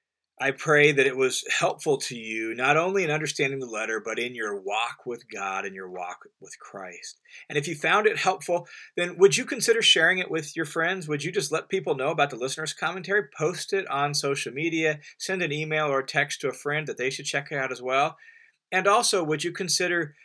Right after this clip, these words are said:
uh, donating to, uh, continuing to create this commentary? The only way I can make this commentary available for free is through the generous gifts of people like you. And so, if you are able to, would you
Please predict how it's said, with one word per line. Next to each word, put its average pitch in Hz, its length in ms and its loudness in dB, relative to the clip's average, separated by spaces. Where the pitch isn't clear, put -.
uh, 120 160 -4
donating 165 580 0
to, 151 440 -2
uh, 117 80 -10
continuing 190 760 0
to 139 400 2
create 139 500 0
this 147 180 -2
commentary? 156 760 -2
The 135 120 2
only 175 340 0
way 165 200 4
I 156 60 6
can 135 300 -4
make 143 260 -2
this 143 180 -2
commentary 143 480 0
available 131 300 -2
for 156 140 -4
free 107 340 -4
is 104 140 -4
through 120 220 -6
the 113 120 -12
generous 139 460 -2
gifts - 320 -6
of 113 100 -6
people 117 320 -8
like 113 240 -4
you. 98 260 -8
And 101 120 -12
so, 123 240 -2
if 202 240 4
you 214 120 6
are 185 120 12
able 170 360 4
to, 233 280 -6
would 131 200 2
you 147 360 0